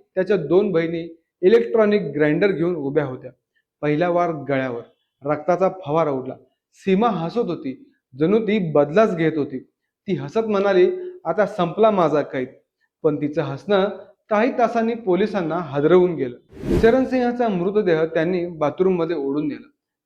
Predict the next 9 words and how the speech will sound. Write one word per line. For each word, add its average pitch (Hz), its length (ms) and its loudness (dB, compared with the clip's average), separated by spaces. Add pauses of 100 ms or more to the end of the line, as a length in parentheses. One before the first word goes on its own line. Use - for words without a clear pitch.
त्याचं 160 300 0
शरीर 196 480 -2 (320)
इलेक्ट्रॉनिक 214 560 2
ग्राइंडर 156 440 -2
आणि 180 180 -2
कटरने 170 500 -2
तुकडे 175 420 0
तुकडे 147 320 -6
केले. - 280 -14